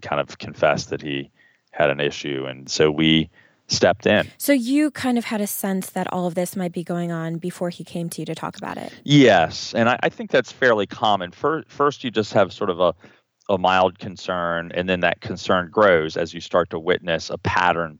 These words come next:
Speaker 1: of behavioral changes.
Speaker 2: What, what did those behavioral changes look like?
Speaker 1: Um, it's all the classic behaviors that you hear about are very real. There are changes in their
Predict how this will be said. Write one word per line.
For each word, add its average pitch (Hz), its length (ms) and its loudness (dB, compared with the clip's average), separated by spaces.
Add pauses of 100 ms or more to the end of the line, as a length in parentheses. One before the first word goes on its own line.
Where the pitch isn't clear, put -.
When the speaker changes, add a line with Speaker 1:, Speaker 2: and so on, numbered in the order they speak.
Speaker 1:
of 82 240 2
behavioral 87 680 -2
changes. - 840 -6
Speaker 2:
What, 233 320 4
what 220 180 0
did 233 180 -2
those 208 260 2
behavioral 190 460 -4
changes 175 380 -8
look 175 160 -10
like? - 400 -18
Speaker 1:
Um, 80 520 -2
it's 107 140 2
all 143 140 6
the 117 80 2
classic 113 540 -2
behaviors 92 420 -2
that 90 100 -8
you 85 80 -12
hear 98 220 0
about 117 340 2
are 90 120 0
very 90 320 0
real. 82 340 -4 (160)
There 87 240 4
are 85 140 2
changes 90 500 -4
in 82 140 -8
their 78 360 0